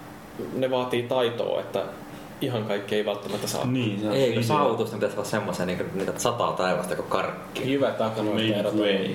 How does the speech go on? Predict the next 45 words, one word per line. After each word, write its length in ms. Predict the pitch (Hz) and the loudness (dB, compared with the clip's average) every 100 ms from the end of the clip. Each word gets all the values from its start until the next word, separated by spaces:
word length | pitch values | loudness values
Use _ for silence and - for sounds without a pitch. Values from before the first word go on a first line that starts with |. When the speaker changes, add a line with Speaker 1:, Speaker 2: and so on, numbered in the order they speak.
| 117 | 0
Speaker 4:
Sit 180 | 151 151 | 0 4
se 140 | 147 143 | 4 4
joku 180 | 139 143 | 4 2
avatari, 480 | 147 131 - 104 | 4 2 2 0
jos 140 | 98 95 | 0 0
se 40 | |
sun 220 | 113 101 95 | -2 0 0
peli, 220 | 92 95 - - 85 | 0 0 -2 -6 -4
mikä, 200 | 95 95 98 95 | -2 0 -2 0
mikä, 200 | 107 101 - - - | 0 -2 -4 -10 -6
mikä 240 | 113 104 | -2 0
se 100 | 95 | 0
avatari? 220 | 101 98 139 | 0 2 0
Speaker 2:
Niin, 180 | 113 | 2
avatari, 400 | 120 117 107 101 107 | 2 2 2 2 2
Speaker 1:
Hanna 160 | 165 | 4
Speaker 2:
The 40 | 139 | 4
Last 320 | 120 110 135 | 4 4 4
Speaker 1:
Montana. 200 | 131 110 | 4 6
Speaker 2:
Airbender. 720 | 104 104 101 101 98 95 92 90 - - - - - | 6 4 2 2 2 2 0 0 -6 -10 -14 -14 -8
Siinä 240 | - 113 | -4 -2
on 60 | 107 | 0
se, 60 | |
että 160 | 113 104 | -2 0
saa 300 | 110 107 98 | 2 0 0
viiden 300 | 110 104 95 | 0 2 2
minuutin 320 | 95 95 95 | 0 0 -2
sisällä 300 | - 104 92 95 - | 0 0 0 -2 -2
tonnin 400 | 101 95 92 - | 0 0 0 -2
siitä. 360 | - 92 92 92 | -4 -4 0 0
Speaker 3:
Joo, 280 | 90 90 92 | 2 0 0
no. 200 | 92 90 - - - - - - - - - | -2 -2 -6 -12 -14 -16 -16 -16 -16 -16 -6
Se 140 | - | 0
on 60 | 90 | 2
sitten 220 | 101 - | 0 0
se 80 | 110 | 0
to-, 160 | 113 - - - | 0 -4 -6 -6
se 260 | - 127 131 | 0 2 4
ääripäin, 680 | 110 107 98 - 101 98 95 - - | 4 4 2 2 2 2 0 -4 -6
josta 260 | 85 90 92 92 - | -6 -4 -4 -4 -4
en 180 | 92 92 | -2 0
nyt 140 | 82 | 0
välttämättä 440 | 87 85 - - 85 | 0 0 -2 -4 -4
tykkää, 440 | - 85 - 85 80 | -4 -6 -4 -6 -6
mutta 280 | 80 - | -8 -10